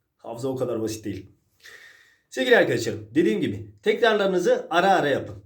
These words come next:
Sık sık yapmayın. Ve ezber yapmayın. Bakın ne diyor? Genel kültür başlığı altında yirmi yedi tane tarih sorusu. Ö S Y M de genel kültür başlığı altında soruyor size. Ezber yapmayın ve öğrenmeye çalışın. Eğer öğrenir-, öğrenirseniz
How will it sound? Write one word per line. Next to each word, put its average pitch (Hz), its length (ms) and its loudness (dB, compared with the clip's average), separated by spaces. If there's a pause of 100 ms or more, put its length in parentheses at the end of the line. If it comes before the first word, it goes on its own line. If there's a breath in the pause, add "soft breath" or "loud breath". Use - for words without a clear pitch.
Sık - 240 -10
sık - 220 -6
yapmayın. 104 380 -6 (380)
Ve 139 80 -2
ezber 147 420 2
yapmayın. 120 720 -4 (300)
Bakın 185 340 -2
ne 214 140 2
diyor? 190 360 -2 (200)
Genel 139 400 -2
kültür 127 360 -6
başlığı 160 320 0
altında 127 380 -2
yirmi 127 320 -2
yedi 127 200 -2
tane 139 260 -4
tarih 110 280 -2
sorusu. 90 440 -14 (280 loud breath)
Ö 139 180 2
S 156 140 2
Y 165 100 4
M 247 160 2
de 202 80 4
genel 175 400 0
kültür 143 280 -2
başlığı 135 260 -4
altında 113 400 -6
soruyor 104 340 -8
size. 87 400 -14 (220)
Ezber 160 380 2
yapmayın 175 680 -4
ve 156 60 4
öğrenmeye 123 500 0
çalışın. 98 420 -8 (300 loud breath)
Eğer 220 260 2
öğrenir-, 190 540 0
öğrenirseniz 165 800 0